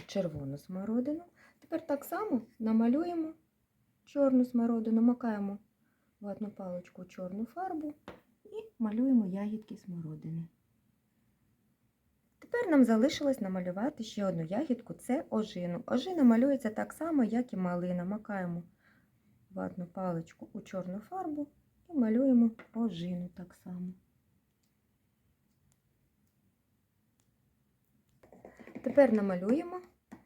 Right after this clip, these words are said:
наші полунички, хвостик зеленою фарбою.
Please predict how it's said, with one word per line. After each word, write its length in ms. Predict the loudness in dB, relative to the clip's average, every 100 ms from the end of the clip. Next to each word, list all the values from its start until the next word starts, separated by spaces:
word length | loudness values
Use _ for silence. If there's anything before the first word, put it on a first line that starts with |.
| _ -12
наші 500 | -6 -4 -6 -10 -18 -12
полунички, 680 | -10 -4 0 0 0 -8 -14
хвостик 800 | -12 -6 0 0 0 -8 -10 -12 _ _ _ _ _ _ -12
зеленою 520 | -4 0 2 2 0
фарбою. 720 | -8 -10 -10 -12 -14 -14 -14